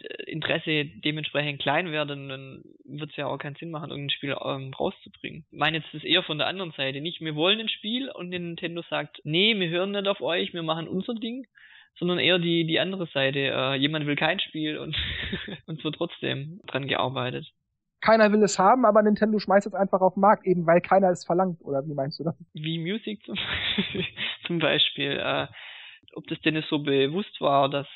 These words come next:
Speaker 1: dass es nicht der große Knaller wird, wie er hofft, oder?
Speaker 2: Jetzt mal unabhängig davon, ob, ob alles immer gleich ein großer Knaller ist. Ich mein, ähm, es ist ja okay, dass man sagt, hey, dir, das probieren wir mal aus und wir machen's einfach mal.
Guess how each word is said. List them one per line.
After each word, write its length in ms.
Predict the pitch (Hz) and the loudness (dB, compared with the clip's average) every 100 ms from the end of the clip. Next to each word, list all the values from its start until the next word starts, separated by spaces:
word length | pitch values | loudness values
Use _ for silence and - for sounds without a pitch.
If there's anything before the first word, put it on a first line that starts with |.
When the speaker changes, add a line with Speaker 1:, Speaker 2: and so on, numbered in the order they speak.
| - _ | -20 _
Speaker 1:
dass 140 | 147 - | -10 -10
es 100 | 151 | -10
nicht 220 | 156 147 | -8 0
der 80 | 139 | 0
große 400 | - 156 175 165 | 2 2 2 2
Knaller 420 | - 143 151 170 | -4 -2 -2 -2
wird, 200 | 143 139 - | -2 -6 -8
wie 160 | 147 | -6
er 160 | - 160 | -8 -8
hofft, 320 | 143 - - | -12 -12 -14
oder? 260 | 160 147 143 - - _ _ _ _ _ | -10 -10 -12 -20 -20 _ _ _ _ _
Speaker 2:
Jetzt 180 | 180 - | -2 2
mal 100 | 165 | 4
unabhängig 440 | 185 175 180 165 | 4 4 0 2
davon, 640 | 147 175 - 180 175 120 | 4 4 4 2 2 -8
ob, 280 | - 170 - | -6 -6 -4
ob 140 | 165 - | -8 -2
alles 240 | 165 180 | 2 2
immer 180 | 175 180 | 2 0
gleich 220 | 156 156 | 0 -2
ein 60 | 170 | -2
großer 260 | 160 170 160 | -2 -2 -4
Knaller 400 | - 139 170 139 | -6 -4 -2 -4
ist. 180 | 131 | -10
Ich 140 | 139 147 | -14 -6
mein, 240 | 147 151 _ _ _ _ 180 | -6 -6 _ _ _ _ -10
ähm, 280 | 160 165 _ | -8 -8 _
es 100 | 175 | -8
ist 220 | - 208 | -2 4
ja 120 | 202 180 | 6 6
okay, 380 | 180 - 196 | 4 4 6
dass 200 | 196 190 | 6 4
man 180 | 190 175 | 2 4
sagt, 340 | 196 - - - _ | 4 2 -10 -18 _
hey, 180 | 208 247 | 2 4
dir, 140 | 214 | 4
das 160 | 202 202 | 2 0
probieren 340 | - 196 208 | 2 4 6
wir 60 | 185 | 6
mal 180 | 165 - | 4 6
aus 380 | 180 285 - | 6 6 0
und 160 | - 202 | -4 0
wir 80 | 202 | 4
machen's 300 | 220 214 - | 4 4 -2
einfach 340 | 143 131 127 | -6 -6 -10
mal. 320 | 127 123 123 | -4 -4 -4